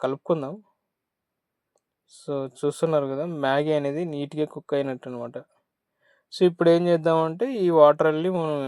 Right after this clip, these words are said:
ఇమురుకునేదాకా మనం వెయిట్ చేయాలి. ఈ, ఈ ప్రాసెస్ అయితే నూడిల్ అయిపోయింది. So, చూ-, చూడ్డానికి ఇలా వస్తది మనకు చైనీస్ ఎగ్ నూడిల్స్. So,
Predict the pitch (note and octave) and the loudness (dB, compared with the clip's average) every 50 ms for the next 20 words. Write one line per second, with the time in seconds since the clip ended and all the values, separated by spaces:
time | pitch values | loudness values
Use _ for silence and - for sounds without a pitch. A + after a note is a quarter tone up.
0 | C3 B2+ C3 C#3 D3 D3+ D#3 D#3+ D3+ - D#3 D3+ D3 C#3 C3+ C3 - - F#3 G3+ | -8 -10 -10 -6 -2 0 0 0 0 -2 -2 0 0 0 -2 -2 -2 -2 -2 -2
1 | F#3 E3 D3 C#3 C#3 C#3+ C#3+ C#3+ - C#3 B2+ B2 B2 B2+ - - _ _ D3+ C#3+ | -2 -4 -4 -2 -2 -2 -2 -4 -4 -4 -2 -2 -4 -6 -12 -20 _ _ -16 -14
2 | C#3 C#3 C3+ C3 C3 C3+ C#3+ D3 C#3+ - D3 C#3 C#3 C#3 D3+ D3+ - - C#3+ - | -14 -14 -14 -12 -12 -10 -12 -10 -2 2 4 4 4 2 -2 -8 -8 -10 -8 -8
3 | - A3 G3 E3+ D#3 D3 D3 D3 C#3+ C3 B2+ B2+ - B2+ A#2+ A#2+ B2 C#3 F3 _ | -8 -8 -6 -4 -4 -4 -2 -2 -4 -4 -6 -8 -12 -16 -16 -16 -18 -20 -20 _
4 | _ _ _ _ _ _ _ _ _ _ _ _ _ _ _ _ _ _ _ _ | _ _ _ _ _ _ _ _ _ _ _ _ _ _ _ _ _ _ _ _
5 | _ _ D#3 C#3+ C#3 C#3 C#3 - _ - _ - D3 D#3 - E3+ E3 D#3+ E3 D#3+ | _ _ -12 -10 -10 -10 -12 -14 _ -20 _ -20 -20 -12 -8 -8 -2 0 0 0
6 | D#3+ F3 F#3 F3+ D#3+ C#3+ C3+ - - - C3+ B2 B2 A#2+ B2 B2+ B2 - - D3 | 0 -2 -2 0 2 0 0 -2 -6 -8 -6 -6 -6 -8 -10 -12 -14 -16 -20 -20
7 | _ _ _ _ _ _ _ _ _ _ _ _ _ _ _ _ _ _ _ _ | _ _ _ _ _ _ _ _ _ _ _ _ _ _ _ _ _ _ _ _
8 | _ _ _ _ _ _ _ _ _ _ _ - - D3+ C#3 C#3+ C#3+ D3 D#3 D#3+ | _ _ _ _ _ _ _ _ _ _ _ -4 -2 -2 0 0 -4 -6 -8 -8
9 | D#3+ - - - - _ _ _ _ _ _ _ _ _ - C#3 C3 C#3 C3+ C3+ | -10 -14 -18 -20 -20 _ _ _ _ _ _ _ _ _ -4 -4 -4 -4 -6 -8
10 | C3 B2+ B2 A2+ A2+ - - - - - _ _ _ _ _ _ _ _ _ _ | -8 -8 -8 -10 -12 -16 -18 -18 -18 -20 _ _ _ _ _ _ _ _ _ _
11 | _ _ _ _ _ _ _ _ _ _ _ _ _ _ - - - | _ _ _ _ _ _ _ _ _ _ _ _ _ _ -12 -4 -2